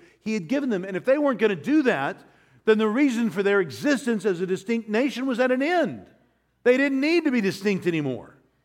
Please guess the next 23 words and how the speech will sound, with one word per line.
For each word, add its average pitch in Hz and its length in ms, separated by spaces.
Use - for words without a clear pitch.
So 196 220
both 214 520
in 214 220
their 175 400
exile 170 640
to 147 120
Babylon 175 600
and 185 200
then 254 160
now 220 260
in 185 140
their 160 160
return, 160 800
whether 214 340
it 233 120
was 175 240
the 135 300
warrior 240 540
Babylonian 196 680
king 214 280
Nebuchadnezzar 185 680
taking 202 400
them 175 280